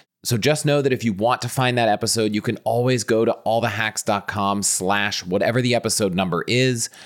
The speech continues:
So if it's episode ninety-nine, all the hacks dot com slash ninety-nine. And as always, I'll include links to all the episodes I cover and anything else in the show notes to make things easier for you. So let's jump into my top ten takeaways from twenty twenty-three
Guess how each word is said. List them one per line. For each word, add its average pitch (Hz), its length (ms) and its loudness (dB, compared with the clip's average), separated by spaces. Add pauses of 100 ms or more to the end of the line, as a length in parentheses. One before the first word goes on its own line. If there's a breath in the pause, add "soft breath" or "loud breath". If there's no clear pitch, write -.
(140 loud breath)
So 107 100 -2
if 101 60 2
it's - 120 -2
episode 113 360 0
ninety-nine, 104 640 0 (100)
all 113 160 0
the 107 80 0
hacks 101 240 -4
dot 95 240 -2
com 92 300 -2
slash 87 480 -2
ninety-nine. 73 800 -4 (500 soft breath)
And 95 220 -2
as 120 200 0
always, 117 520 0
I'll 110 100 -4
include 110 320 -2
links 117 300 0
to 131 100 -2 (120)
all 120 200 2
the 123 160 0
episodes 110 460 0
I 107 100 2
cover 101 380 -2
and 104 260 -4
anything 117 400 0
else 101 240 0
in 95 60 -2
the 92 80 -2
show 92 300 -2
notes 87 420 -2
to 101 80 -8
make 98 220 0
things 98 220 -2
easier 80 400 -2
for 82 280 -2
you. 80 320 -2 (340 soft breath)
So 95 460 0 (240)
let's 117 300 0
jump 135 260 0
into 123 220 2
my 104 160 0
top - 320 -4
ten 110 180 0
takeaways 95 500 0
from 85 140 -4
twenty 101 260 -2
twenty-three 82 680 -2